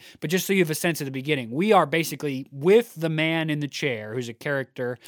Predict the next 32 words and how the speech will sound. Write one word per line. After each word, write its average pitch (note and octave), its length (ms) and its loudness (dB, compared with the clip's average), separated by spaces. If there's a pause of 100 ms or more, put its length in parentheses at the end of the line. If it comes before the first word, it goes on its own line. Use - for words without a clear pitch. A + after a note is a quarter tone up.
(220)
we E3 180 4
are D3 220 4
listening D#3 720 2
to, C3+ 420 0
and C3 160 -4
then C3 360 -4
it B2+ 140 -8
sort C3+ 180 -4
of A#2 120 -8
comes C#3 360 -6
to C#3 100 -10
life B2+ 500 -4
for C3 120 -6
us A#2 140 -8
to A#2+ 100 -10
witness. A2+ 600 -6 (320)
An C#3+ 160 -6 (120)
old G3 480 6
musical C3+ 600 -2
is A#2 160 -6
the, A2+ 260 -6
is A#2+ 240 -6
the A2+ 320 -6
claim, G#2 600 -6 (220)
called C#3 300 4
The C3+ 60 -4
Drowsy B2+ 380 -2
Chaperone A#2 520 -6
from C3+ 220 -6
the B2+ 80 -4
nineteen B2+ 480 -4
twenties. G2+ 640 -8